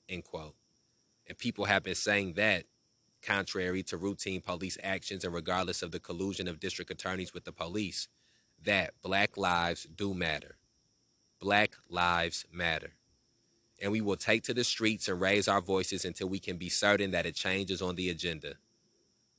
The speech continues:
Social media have been flooded with messages of solidarity from people all over the world in the fall,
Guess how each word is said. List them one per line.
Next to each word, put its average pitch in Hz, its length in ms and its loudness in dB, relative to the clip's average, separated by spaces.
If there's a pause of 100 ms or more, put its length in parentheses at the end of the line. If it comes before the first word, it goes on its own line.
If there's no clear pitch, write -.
(280)
Social 117 400 4
media 110 400 4
have 95 180 2
been 90 120 -2
flooded 104 420 2
with 87 160 -6
messages 98 540 0
of 82 80 -4
solidarity 95 760 2
from 87 160 -10
people 90 420 -6
all 95 240 4
over 95 180 2
the 90 100 0
world 90 320 2
in 85 80 -4
the 82 80 -4
fall, 76 420 -2